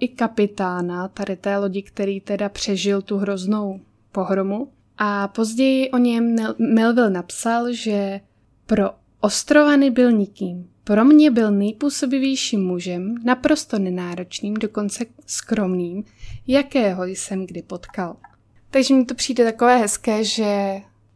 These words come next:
když už si z nich vzal inspiraci, tak je potom navštívil a vlastně nějakým způsobem vyjádřil podporu tady těm mužům, k-, pro které to muselo být teda hrozné peklo.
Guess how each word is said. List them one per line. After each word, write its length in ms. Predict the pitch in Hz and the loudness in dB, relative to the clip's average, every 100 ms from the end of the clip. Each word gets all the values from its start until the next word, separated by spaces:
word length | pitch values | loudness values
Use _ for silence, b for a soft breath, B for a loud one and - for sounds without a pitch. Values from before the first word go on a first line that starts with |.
| _ | _
když 260 | - 226 - | -6 -4 -4
už 80 | 240 | -4
si 140 | 247 | -2
z 60 | 220 | 0
nich 160 | 240 | 0
vzal 200 | 233 220 - | 0 -4 -2
inspiraci, 640 | 196 - 196 196 - 214 | -4 -6 -6 -4 -4 -8
tak 200 | 214 208 | -8 -10
je 60 | 202 | -10
potom 300 | 202 214 202 | -10 -6 -4
navštívil 720 | 190 - - 202 196 196 - - | -6 -10 -12 -10 -6 -6 -8 -10
a 60 | |
vlastně 480 | 190 190 - - 196 | -8 -8 -10 -10 -8
nějakým 420 | 190 180 180 190 | -8 -8 -12 -14
způsobem 760 | - - 196 - 202 190 185 185 _ _ _ b b | -16 -16 -12 -6 -4 -4 -4 -6 _ _ _ b b
vyjádřil 560 | 233 208 196 202 208 202 | -2 0 -2 -2 -4 -4
podporu 440 | 196 - 190 185 | -8 -6 -6 -4
tady 200 | - 190 | -4 -6
těm 220 | - 196 | -4 -4
mužům, 380 | 190 185 190 185 | -4 -4 -6 -6
k-, 100 | 175 - - | -10 -20 -8
pro 140 | 196 | -6
které 300 | 190 - 190 | -4 -2 -2
to 120 | 185 | 0
muselo 300 | 190 185 196 | -2 -2 -4
být 160 | 180 175 | -4 -8
teda 200 | - 175 | -8 -8
hrozné 400 | 175 202 180 165 | -6 -6 -6 -8
peklo. 380 | 160 165 - | -10 -12 -10